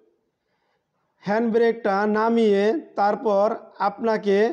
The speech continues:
গাড়িটা চালাতে হবে। তার জন্য আমি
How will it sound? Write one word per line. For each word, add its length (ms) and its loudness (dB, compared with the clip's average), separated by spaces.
গাড়িটা 460 0
চালাতে 440 0
হবে। 280 0
তার 160 0
জন্য 200 2
আমি 220 2